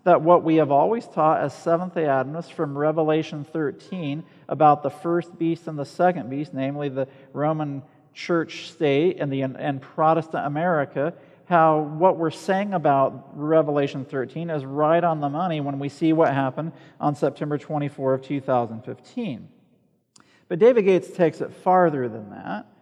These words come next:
um, because we didn't hear anything about a Sunday law in that joint session of Congress. But David Gates claims that Rome invaded America on this date in history. So he says that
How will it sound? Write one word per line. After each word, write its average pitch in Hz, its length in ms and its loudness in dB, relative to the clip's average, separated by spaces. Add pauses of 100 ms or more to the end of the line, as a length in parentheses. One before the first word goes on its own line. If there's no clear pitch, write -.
(420)
um, 156 180 -2
because 165 300 2
we 185 160 4
didn't 185 180 0
hear 165 180 2
anything 180 320 -2
about 143 260 2
a 127 60 -4
Sunday 170 400 -4
law 139 240 2
in 135 80 -2
that 127 200 -2
joint 143 340 -6
session 131 420 -6
of 104 220 -16
Congress. 135 480 -10 (400)
But 156 300 2
David 208 340 0
Gates 165 320 0
claims 131 680 -6 (220)
that 147 300 4
Rome 151 680 -2
invaded 147 640 -2
America 135 760 -4
on 131 220 -4
this 127 180 -6
date 123 440 -8
in 113 160 -18
history. - 680 -10 (600)
So 160 380 6
he 190 240 -4
says 165 460 2
that 147 500 2